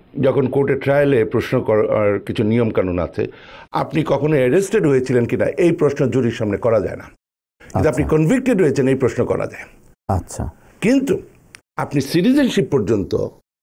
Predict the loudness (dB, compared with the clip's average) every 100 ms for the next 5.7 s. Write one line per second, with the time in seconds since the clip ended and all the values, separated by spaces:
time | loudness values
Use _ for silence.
0 | _ _ 0 2 4 2 2 0 0 0
1 | 0 2 0 0 0 0 0 -2 -4 0
2 | 2 4 0 0 2 2 2 0 0 -2
3 | -8 _ -2 0 0 0 0 2 2 0
4 | -4 -4 -2 0 2 2 4 2 2 2
5 | 2 2 4 4 4 2 2